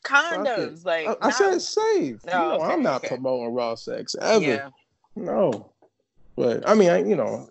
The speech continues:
Speaker 1: if both of y'all good and y'all love each other or y'all trying to
Speaker 2: Yeah,
Speaker 1: do something
Speaker 2: go
Speaker 1: more,
Speaker 2: ahead. Raw
Speaker 1: great,
Speaker 2: it up.
Speaker 1: cool. But nah, man. Sweat that shit out.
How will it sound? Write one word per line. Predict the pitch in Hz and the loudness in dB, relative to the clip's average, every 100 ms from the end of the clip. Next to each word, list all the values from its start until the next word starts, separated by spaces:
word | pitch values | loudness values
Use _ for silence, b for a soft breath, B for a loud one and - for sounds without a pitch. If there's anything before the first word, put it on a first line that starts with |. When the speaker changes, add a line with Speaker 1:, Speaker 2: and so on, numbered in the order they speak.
| - | -16
Speaker 1:
if | |
both | 143 139 165 | 0 2 2
of | 160 | 2
y'all | 156 147 | 2 2
good | 135 143 | 4 4
and | |
y'all | 139 135 | 4 4
love | 117 139 127 | 4 4 2
each | 110 120 | 0 2
other | 120 123 117 | 2 2 0
or | 113 | -2
y'all | 107 107 | -4 -4
trying | - - 120 | -4 0 2
to | 120 | 4
Speaker 2:
Yeah, | 117 | 4
Speaker 1:
do | 113 | 4
something | - 175 | 4 6
Speaker 2:
go | 202 | 6
Speaker 1:
more, | 127 | 6
Speaker 2:
ahead. | 113 101 | 4 0
Raw | 135 | 4
Speaker 1:
great, | 156 143 175 | 6 6 4
Speaker 2:
it | |
up. | 180 160 | 2 4
Speaker 1:
cool. | 139 101 95 b b - | 4 2 -4 b b -6
But | - 117 | 0 0
nah, | 156 185 135 104 | 2 2 2 0
man. | 123 151 156 151 _ _ _ - | 0 -2 -4 -10 _ _ _ -12
Sweat | - 180 175 | -2 0 2
that | 175 165 | 0 0
shit | - 175 | 0 2
out. | 185 110 | 2 2